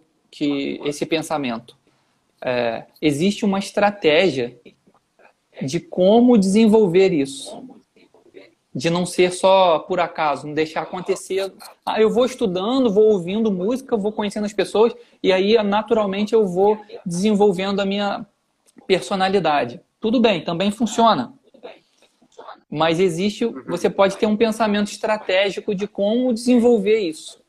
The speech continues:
E aí talvez você consiga encurtar o caminho. Pra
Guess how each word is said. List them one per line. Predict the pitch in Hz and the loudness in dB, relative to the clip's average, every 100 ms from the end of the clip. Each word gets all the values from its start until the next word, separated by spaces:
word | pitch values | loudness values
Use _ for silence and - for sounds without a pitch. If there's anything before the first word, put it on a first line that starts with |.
| _ _ _ | _ _ _
E | - | -2
aí | 143 156 | 0 2
talvez | 180 180 156 175 214 190 | 2 0 2 2 2 0
você | - | -6
consiga | 190 185 180 190 196 | -8 -10 -6 -4 -2
encurtar | 202 208 - - 180 202 | -2 -4 -2 2 4 2
o | 214 | 0
caminho. | 233 226 196 151 208 _ _ _ _ - - - - _ - _ _ _ _ _ | 0 2 0 -4 -12 _ _ _ _ -20 -20 -20 -20 _ -20 _ _ _ _ _
Pra | - 165 170 196 | 2 4 4 2